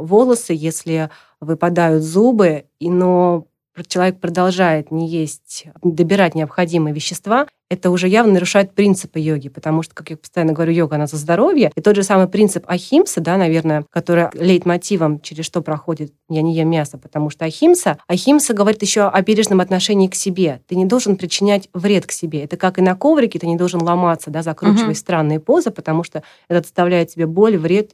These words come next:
Speaker 1: и ничего хорошего не приносит. Также и в еде. Если ты не добираешь этих веществ из еды, и у тебя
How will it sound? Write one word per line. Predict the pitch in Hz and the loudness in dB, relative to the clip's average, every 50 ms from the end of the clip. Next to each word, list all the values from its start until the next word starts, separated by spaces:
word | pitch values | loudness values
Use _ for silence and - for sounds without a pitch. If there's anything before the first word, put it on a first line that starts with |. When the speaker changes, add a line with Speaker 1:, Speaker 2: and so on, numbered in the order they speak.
| _ | _
Speaker 1:
и | - 165 160 160 160 160 156 151 - _ _ _ - | -6 -4 -2 -2 -2 -2 -2 -4 -8 _ _ _ -2
ничего | 180 185 - 185 | -2 0 0 0
хорошего | 170 - 175 175 160 - - 170 | 0 0 0 0 0 0 -2 -2
не | 170 | -2
приносит. | 160 - 190 190 185 160 - - _ | 0 2 2 4 4 2 0 -4 _
Также | - 190 220 226 214 208 | -2 0 0 0 -2 -2
и | - - 208 | -2 -2 -2
в | |
еде. | 190 196 208 220 190 190 190 | -2 -2 -2 -2 0 0 0
Если | 156 143 170 180 - - 190 180 - _ | 0 0 -2 -4 -2 -2 -4 -4 -2 _
ты | - 208 208 | 2 4 4
не | 208 175 170 190 208 214 | 4 4 4 4 4 6
добираешь | 208 190 208 185 226 214 208 190 170 165 - | 4 4 4 4 4 4 4 4 2 2 -2
этих | - 156 - 165 - - | -6 -8 -10 -12 -6 -4
веществ | 175 180 - - - 175 151 - - _ | -4 -4 -2 0 0 0 0 -2 -6 _
из | - 185 165 | -4 -2 -2
еды, | 170 160 185 175 170 214 254 294 359 - | 0 0 -2 0 2 2 2 2 2 2
и | - 180 | 2 2
у | 185 185 | 2 2
тебя | 180 - 208 185 196 185 170 160 | 2 0 2 2 2 2 2 0